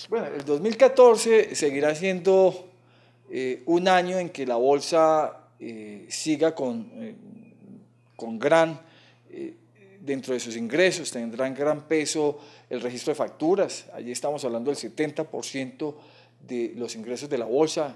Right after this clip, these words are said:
El mercado de compras públicas seguirá pesando el veintitrés por ciento de los ingresos y el resto son productos financieros, eh, que se están madurando cada vez más para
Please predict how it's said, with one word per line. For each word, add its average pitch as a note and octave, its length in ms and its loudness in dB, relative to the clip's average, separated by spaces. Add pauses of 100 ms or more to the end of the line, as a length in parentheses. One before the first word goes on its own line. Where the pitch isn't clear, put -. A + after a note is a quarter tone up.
(260)
El C3 140 -8
mercado B2 280 -2
de C#3+ 40 -6
compras C3 300 -6
públicas C#3+ 540 -6 (220)
seguirá B2 460 -2
pesando C#3 640 -2 (180)
el A#2 220 -6
veintitrés A#2 720 -6
por C3 180 -6
ciento C#3 560 -4
de A2+ 180 -6
los A2 180 -8
ingresos F3 640 0 (260)
y E3 80 2
el D3+ 100 2
resto A3+ 260 2
son F3+ 280 0 (200)
productos D3+ 340 -2
financieros, D3 760 -4 (220)
eh, B2 240 -14
que B2+ 160 -8
se A#2+ 100 -8
están - 240 -6
madurando B2+ 520 -2
cada C#3+ 200 2
vez C#3+ 140 0
más C3 200 -6
para B2 340 -4